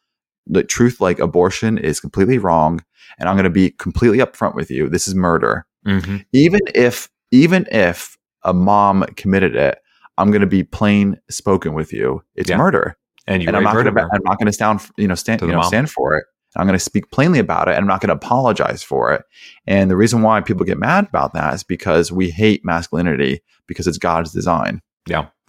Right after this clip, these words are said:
Speaker 2: Let me just say, too, to the men, maybe you're a man watching this and you're on the fence and your,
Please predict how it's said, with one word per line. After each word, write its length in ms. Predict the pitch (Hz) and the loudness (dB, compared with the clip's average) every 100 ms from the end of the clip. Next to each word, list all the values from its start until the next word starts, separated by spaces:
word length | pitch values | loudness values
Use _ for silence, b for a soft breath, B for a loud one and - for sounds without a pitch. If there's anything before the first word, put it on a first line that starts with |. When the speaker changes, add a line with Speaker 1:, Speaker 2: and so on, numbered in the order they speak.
| b b b | b b b
Speaker 2:
Let 80 | 123 | -2
me 60 | 156 | 2
just 200 | 160 - | 0 2
say, 160 | 104 | 0
too, 240 | 95 - 107 | 0 0 0
to 140 | - | 0
the 100 | 90 | -2
men, 280 | 85 85 85 | 0 0 0
maybe 180 | 82 80 | -2 -2
you're 80 | 82 | -2
a 40 | 82 | -4
man 240 | 82 80 | -4 -2
watching 340 | 82 82 82 80 | -2 -2 -4 -2
this 400 | 78 76 - - | -2 -4 -12 -8
and 580 | 85 82 78 78 76 73 b b b b _ | -4 -2 0 -2 -4 -10 b b b b _
you're 200 | 98 110 | 0 2
on 140 | 110 110 | 4 2
the 80 | |
fence 400 | 101 110 98 98 95 | 0 -2 -2 -2 -2
and 100 | 92 | 2
your, 420 | 92 90 92 | 2 2 0